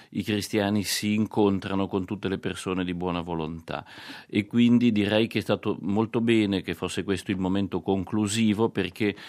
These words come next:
ha portato a riallargare la prospettiva del pellegrinaggio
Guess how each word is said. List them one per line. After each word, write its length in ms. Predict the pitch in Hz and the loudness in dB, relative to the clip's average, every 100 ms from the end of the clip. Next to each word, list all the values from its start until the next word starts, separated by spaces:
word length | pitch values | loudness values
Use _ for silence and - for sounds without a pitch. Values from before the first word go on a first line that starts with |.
| - - | -18 -6
ha 120 | - | -2
portato 500 | 104 101 110 101 104 | 0 2 2 2 2
a 60 | 98 | 2
riallargare 880 | 107 110 107 107 107 113 107 98 92 | 2 2 4 2 2 4 4 2 0
la 120 | 92 | -2
prospettiva 680 | 92 95 101 90 110 101 | -4 -6 -4 -2 2 2
del 200 | 92 92 | 2 0
pellegrinaggio 1080 | 82 92 92 90 92 98 104 98 87 80 80 | -2 -2 0 -2 -2 2 2 2 0 -2 -2